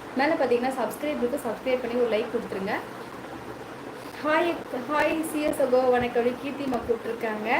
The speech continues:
சூப்பர், சூப்பர். ம், அட அக்கா, அன்னைக்கு தான் சொன்னேன். குயின் தங்கம், ஓ, அப்பாவோட ஐ டில இருந்து வந்தியா? சரி, சரி, வா, வா, வா. வாங்க சி எஸ் அண்ணா, வணக்கம். ஆ, கே எஸ் அகோ, செல்லம்மா சகோதரி, வணக்கம் அப்படி சொல்லியிருக்காங்க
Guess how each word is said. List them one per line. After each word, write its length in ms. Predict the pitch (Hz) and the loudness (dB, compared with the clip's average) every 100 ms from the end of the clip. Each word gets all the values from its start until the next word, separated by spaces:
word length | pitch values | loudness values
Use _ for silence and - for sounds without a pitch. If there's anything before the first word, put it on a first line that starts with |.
| 330 | 2
சூப்பர், 240 | 269 262 254 | 0 2 2
சூப்பர். 680 | 269 262 247 240 233 233 - - - | 0 4 6 6 6 2 -2 -8 -6
ம், 420 | 262 262 254 247 | -2 -2 -2 0
அட 180 | 214 254 | 2 4
அக்கா, 500 | 247 - - 294 247 233 | 2 0 0 2 2 0
அன்னைக்கு 480 | 220 254 262 285 285 | -2 0 -2 -4 2
தான் 240 | 269 285 285 | 4 4 2
சொன்னேன். 400 | 277 262 277 240 - - - - | 0 2 0 -2 -8 -12 -10 -2
குயின் 280 | 339 381 392 | 2 2 4
தங்கம், 500 | 359 320 330 339 359 - - - | 6 6 6 6 2 -2 -12 0
ஓ, 160 | 277 339 | 6 6
அப்பாவோட 480 | 220 277 466 480 440 | 6 6 10 10 10
ஐ 260 | 330 339 | 8 6
டில 20 | 311 | 6
இருந்து 260 | 302 294 | 4 4
வந்தியா? 300 | 262 277 220 202 269 381 370 302 240 262 | 2 4 4 6 6 6 6 6 4 4
சரி, 180 | 262 254 | 2 4
சரி, 180 | 285 262 | 2 4
வா, 240 | 254 254 | 4 4
வா, 180 | 254 254 | 4 4
வா. 200 | 254 349 311 - 370 - 381 349 339 330 - - - - - | 4 4 2 2 0 2 0 0 0 -4 -4 -8 -8 -8 -2
வாங்க 220 | 254 294 | 0 2
சி 120 | 302 | 2
எஸ் 160 | 269 262 | 2 2
அண்ணா, 140 | 240 226 | 0 0
வணக்கம். 560 | 220 220 277 392 - - - 233 | -2 0 0 0 -8 -12 -4 0
ஆ, 20 | 240 | 2
கே 60 | 294 | 4
எஸ் 180 | 320 320 | 4 4
அகோ, 120 | 262 | 4
செல்லம்மா 420 | 254 247 240 233 | 4 4 4 4
சகோதரி, 300 | 240 220 220 | 2 2 2
வணக்கம் 800 | 214 262 285 262 254 247 247 254 | 4 2 4 4 4 4 0 -2
அப்படி 260 | - 214 214 | -4 -4 -2
சொல்லியிருக்காங்க 500 | 208 202 - 208 | -2 -4 -2 -2